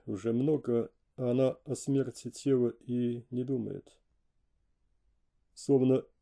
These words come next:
не может с ней того случиться. А ей не говорят.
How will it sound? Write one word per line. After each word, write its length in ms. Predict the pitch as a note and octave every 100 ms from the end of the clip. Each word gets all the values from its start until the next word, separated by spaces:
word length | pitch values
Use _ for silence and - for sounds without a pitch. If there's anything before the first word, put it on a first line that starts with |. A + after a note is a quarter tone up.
| _
не 120 | C3 C#3
может 540 | C#3+ A#2 A2+ - - _ _
с 160 | -
ней 300 | A#2 A#2 G#2+ - _ -
того 340 | A#2 A#2 G#2 -
случиться. 720 | - C3 - A2+ - - A#2 _ _ _ _ _ _ _ _ _ _ _ _ _
А 80 | A2+
ей 120 | C#3
не 140 | C#3+ C#3
говорят. 520 | C#3 B2+ A#2 G#2+